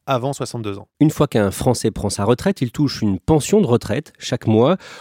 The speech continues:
Speaker 2: Au-delà du salaire qu'il gagnait avant, bien sûr, de quoi dépend le montant de cette pension ?
Speaker 1: Alors déjà, ça va dépendre de son statut.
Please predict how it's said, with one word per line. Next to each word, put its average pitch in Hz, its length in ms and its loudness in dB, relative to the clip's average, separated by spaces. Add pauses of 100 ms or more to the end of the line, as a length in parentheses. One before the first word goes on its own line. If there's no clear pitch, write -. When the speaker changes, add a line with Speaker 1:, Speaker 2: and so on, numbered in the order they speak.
(240)
Speaker 2:
Au-delà 139 400 2
du 101 140 -4
salaire 117 420 0
qu'il 98 160 -6
gagnait 98 260 0
avant, 127 260 2
bien 139 180 2
sûr, 208 420 -2
de 147 180 0
quoi 202 300 0
dépend 170 340 0
le 143 180 4
montant 131 520 2 (120)
de 107 120 -2
cette 98 180 -4
pension ? 98 380 -6 (640)
Speaker 1:
Alors 98 220 0
déjà, 123 320 0
ça 117 160 -2
va 104 100 0
dépendre 135 600 -4 (300)
de 104 120 -6
son 117 200 -6
statut. 123 440 -4